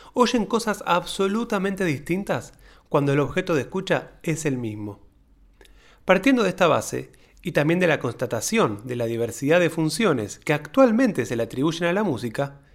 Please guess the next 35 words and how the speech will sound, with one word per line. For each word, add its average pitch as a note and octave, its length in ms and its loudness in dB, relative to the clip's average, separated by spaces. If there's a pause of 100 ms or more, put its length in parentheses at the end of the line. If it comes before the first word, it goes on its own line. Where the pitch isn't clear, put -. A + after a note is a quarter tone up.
(300)
resulta B3 440 4
claro F#3 400 6
que F3 100 2
esta F3+ 300 -4
palabra E3 600 2
es A3+ 140 0
demasiado A3 720 0
pequeña D#3 520 0 (300)
para F#3 160 4
una G#3+ 160 4
variedad F#3+ 340 4
demasiado F#3 760 2
grande D#3 320 0
de C#3 80 2
objetos. - 640 -10 (640)
Lo A2+ 160 -8
bueno, A#2 680 2 (320)
además D3+ 340 2
de A#3 60 6
estar G#3 180 2
definido F3+ 480 2
por C#3+ 140 0
funcionalidades, B2+ 1080 0 (340)
está G3+ 200 2
determinado G3+ 560 4
por D#3 240 -2
códigos G#3 380 2
socioculturales. A2 960 -6 (580)
Para A#2 220 0
cada F#3 240 8
uno F3+ 200 4
de B2+ 60 -2
los A2+ 120 -4
grupos D3 280 -4
sociales, D3 560 2